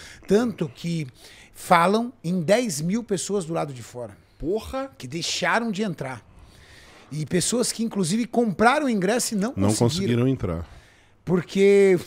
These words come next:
Speaker 1: tomou, o local tomou inteiro e, assim, tomou numa proporção que as pessoas não conseguiam ver o palco.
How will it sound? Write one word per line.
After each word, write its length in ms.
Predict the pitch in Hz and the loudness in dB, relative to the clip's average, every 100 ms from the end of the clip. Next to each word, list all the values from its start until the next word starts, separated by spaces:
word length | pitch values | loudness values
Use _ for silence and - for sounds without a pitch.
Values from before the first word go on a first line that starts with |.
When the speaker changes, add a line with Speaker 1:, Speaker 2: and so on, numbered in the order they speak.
| - | 0
Speaker 1:
tomou, 400 | 277 233 175 110 | 2 4 2 0
o 60 | 151 | -2
local 320 | 170 - 208 | 0 0 0
tomou 260 | 220 202 240 | 0 0 -2
inteiro 640 | 208 190 196 226 220 208 | -2 2 4 4 2 0
e, 100 | 175 | -2
assim, 440 | 185 - 170 123 - | -2 -2 -6 -10 -2
tomou 240 | 202 208 | 0 2
numa 200 | 254 226 | 2 0
proporção 580 | 185 180 147 120 - 214 | 0 -4 -4 -6 -6 -6
que 80 | - | -6
as 80 | 170 | -8
pessoas 300 | 175 - 180 | -6 -6 -6
não 100 | 175 | -6
conseguiam 460 | 190 - 156 220 202 | -8 -8 -4 -4 0
ver 100 | 190 | 0
o 80 | |
palco. 420 | 147 131 90 - | 0 -4 -6 -10